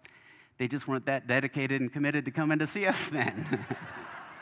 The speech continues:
But we will go to some irrational lengths to protect our comfort zone and our own security, won't we?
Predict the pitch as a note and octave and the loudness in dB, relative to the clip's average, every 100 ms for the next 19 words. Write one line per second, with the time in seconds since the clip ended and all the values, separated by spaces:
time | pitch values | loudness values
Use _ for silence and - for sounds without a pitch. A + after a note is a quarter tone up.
0 | - - - - - - F3 A#3 - - | -12 -12 -16 -20 -16 -10 -10 -10 -14 -16
1 | - - E3+ C4+ C4 D#4+ F4+ F4+ B3 C4 | -18 0 8 10 12 10 12 10 10 8
2 | C4 F#3+ C4 A3 A3+ G#3+ - G3+ G3 G#3 | 8 6 2 4 2 2 4 6 8 12
3 | A3+ A#3+ B3 B3+ B3 B3 B3 A#3 F#3+ F3+ | 12 12 10 4 6 6 6 2 2 8
4 | G3+ G#3 D#3 - - - - F3+ E3 D3+ | 8 10 4 0 -8 -8 0 0 2 0
5 | - G3 G3+ F3 - - E3+ F#3 F#3 F#3+ | 2 2 2 -2 -12 4 8 8 6 2
6 | F3 - G#3 F#3+ F#3 E3+ D3+ D3+ D3+ D3+ | 0 6 6 6 -2 0 0 2 2 2
7 | D#3+ - - D#3 E3+ G3 F3+ F3+ G3 - | -2 -6 -4 2 4 6 4 4 -6 -2
8 | A3 G3+ D3+ D3 E3+ E3 C3 F#2 | 2 4 4 2 2 0 -6 -10